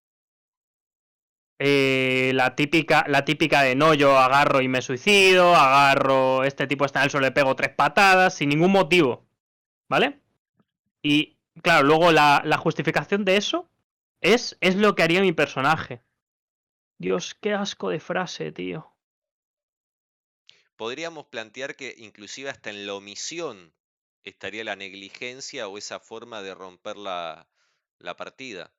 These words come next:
Speaker 1: Una, un, un, no, una cosa es la omisión, pero otra cosa, por ejemplo, es activamente buscar que, por ejemplo, entréis en combate y tú activamente buscas matar a tus compañeros sin ningún motivo.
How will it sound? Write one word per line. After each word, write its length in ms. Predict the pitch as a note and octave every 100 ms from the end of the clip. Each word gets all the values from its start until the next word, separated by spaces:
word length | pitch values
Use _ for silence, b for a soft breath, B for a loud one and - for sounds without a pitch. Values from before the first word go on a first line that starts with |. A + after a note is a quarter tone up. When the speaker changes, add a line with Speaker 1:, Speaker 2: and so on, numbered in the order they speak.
| _ _ _ _ _ _ -
Speaker 1:
Una, 300 | F3 G3 - -
un, 260 | E3 F#3 F#3
un, 140 | F3
no, 340 | - D#3 D3 -
una 260 | D#3+ G3+ A3
cosa 220 | A3 B3
es 80 | G#3
la 80 | C#3
omisión, 580 | B2 - F3+ F#3 G#3 - _ _ _ _ -
pero 140 | F3
otra 160 | G3+ G#3
cosa, 220 | A3+ A3
por 140 | F3+
ejemplo, 380 | D#3+ - G#3 G#3+
es 280 | G#3+ G#3 - _ _ _ _
activamente 920 | D3+ D3+ G3+ A#3+ G#3+ G3 A#3 C4 D#4+ -
buscar 720 | D#3+ D#3 D3+ - F#3 B3+ - -
que, 500 | D#3 C#3+ C3 B2+ A#2+
por 120 | D3
ejemplo, 260 | C#3 D#3 C#3
entréis 220 | D3+ F3
en 100 | G#3+
combate 600 | D#3+ C#3+ D#3 F#3+ D4 F4+ _ _ _ _ _ _ _ _ _
y 120 | D#3 D3+
tú 100 | G#3
activamente 720 | - A#3+ G3+ F3+ A3 B3 G3+
buscas 420 | E3+ G3+ - C4+
matar 400 | F3+ C#3 F#3+ G#3+
a 20 |
tus 160 | G#3 -
compañeros 400 | F#3 E3+ G#3 A3+
sin 140 | D#3+
ningún 180 | D#3+ E3+
motivo. 460 | D#3+ C#3+ B2 -